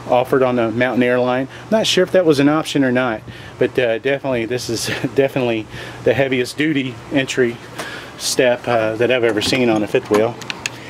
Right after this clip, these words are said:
And they did upgrade with a lighted handle. Look,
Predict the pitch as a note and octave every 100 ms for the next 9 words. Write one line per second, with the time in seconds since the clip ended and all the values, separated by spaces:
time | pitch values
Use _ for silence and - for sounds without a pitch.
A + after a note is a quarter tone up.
0 | - - A#2 A2+ A2+ C#3 B2+ A#2+ A2+ A#2
1 | A2+ G#2+ G#2+ A2 G#2 G#2+ - - A#2+ A#2+
2 | A#2 A2+ - - - C3 A#2+ E3+ - -
3 | - - - - - A#2+